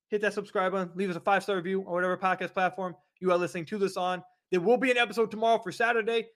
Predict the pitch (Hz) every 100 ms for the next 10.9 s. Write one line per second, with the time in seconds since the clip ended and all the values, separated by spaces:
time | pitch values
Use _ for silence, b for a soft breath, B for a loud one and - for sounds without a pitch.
0 | _ 233 220 220 202 226 196 185 196 208
1 | 202 190 208 208 202 202 208 208 190 156
2 | 170 180 160 208 208 202 190 - _ _
3 | - 156 147 190 180 185 190 - 196 196
4 | - _ 156 180 190 185 175 202 196 185
5 | - 190 208 196 - _ - 139 139 190
6 | 202 196 196 202 185 190 196 196 202 196
7 | 190 - _ _ _ _ _ _ - 151
8 | 151 160 175 196 202 - _ _ _ _
9 | - 170 190 190 202 202 190 180 175 190
10 | 185 185 180 170 139 160 190 196